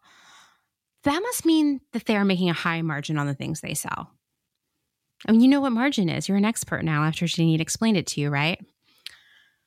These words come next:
<sighs> So when we're talking about sneakers,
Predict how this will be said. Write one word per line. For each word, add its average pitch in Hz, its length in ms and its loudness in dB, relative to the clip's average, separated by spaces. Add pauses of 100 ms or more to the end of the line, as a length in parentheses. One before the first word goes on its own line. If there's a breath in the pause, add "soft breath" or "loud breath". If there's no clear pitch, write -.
(760 loud breath)
<sighs> - 280 -4
So 285 480 0 (800)
when 262 160 4
we're 359 120 4
talking 311 320 -2
about 202 180 -4
sneakers, - 540 -12